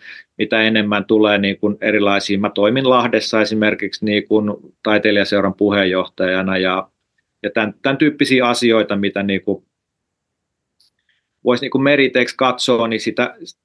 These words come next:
sitä rataa niinku pikkuhiljaa tasaisesti sit nostanut hintoja. Ja tota, no tällä hetkellä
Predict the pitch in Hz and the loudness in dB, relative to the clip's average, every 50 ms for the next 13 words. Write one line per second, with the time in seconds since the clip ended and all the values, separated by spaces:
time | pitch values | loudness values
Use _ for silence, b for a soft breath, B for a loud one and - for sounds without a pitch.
0 | _ _ _ _ _ _ - - 123 123 135 135 143 143 143 151 143 135 131 131 | _ _ _ _ _ _ -4 -2 0 2 2 2 0 0 0 0 -2 0 0 -2
1 | - - - - 147 143 143 - 139 131 131 127 123 123 120 117 117 - - 127 | -4 -4 -2 0 0 0 0 0 0 2 2 4 4 4 2 2 0 0 -2 -2
2 | 123 127 117 - 120 117 - - 110 - - 107 - - 117 110 110 - - 107 | -2 -2 -2 -2 -2 -4 -2 -4 -4 -4 -4 -6 -4 -2 -2 -2 -2 -2 -4 -2
3 | 101 101 98 - - _ _ _ - 107 107 101 95 - 101 95 92 92 92 - | -2 -2 -4 -6 -10 _ _ _ -4 -2 -2 -2 -2 -4 -6 -6 -4 -6 -8 -10
4 | _ _ _ _ _ _ B B B B B _ _ _ _ _ _ _ _ _ | _ _ _ _ _ _ B B B B B _ _ _ _ _ _ _ _ _
5 | _ - 110 104 - - 107 101 - - 110 104 107 - - _ _ - - - | _ -2 -2 -2 0 0 -2 -2 0 0 0 0 0 -2 -6 _ _ -6 -4 -4
6 | - - 135 127 123 123 127 143 147 143 - 151 143 143 139 139 - - - | -2 0 0 2 2 2 2 0 0 -2 -2 0 0 2 2 0 -2 -6 -10